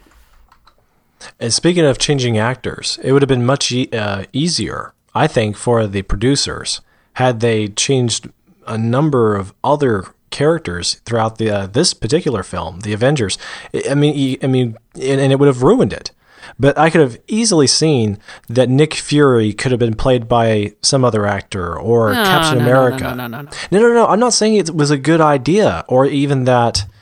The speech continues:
Speaker 1: anybody would want that. But th-, it could have been, it could have gone awry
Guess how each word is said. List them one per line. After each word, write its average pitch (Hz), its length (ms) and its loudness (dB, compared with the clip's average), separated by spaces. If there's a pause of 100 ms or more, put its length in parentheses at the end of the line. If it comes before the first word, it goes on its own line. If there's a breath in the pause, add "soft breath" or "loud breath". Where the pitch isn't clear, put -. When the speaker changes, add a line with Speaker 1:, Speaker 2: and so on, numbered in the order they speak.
(360 soft breath)
Speaker 1:
anybody 151 400 2
would 127 160 0 (160)
want 190 380 0
that. - 400 -10 (880 loud breath)
But 139 520 2 (180)
th-, 131 240 -4 (120)
it 139 60 -8
could 160 120 0
have 151 100 0
been, 143 200 4
it 135 140 -2
could 196 180 0
have 160 80 2
gone 127 160 4
awry 110 600 0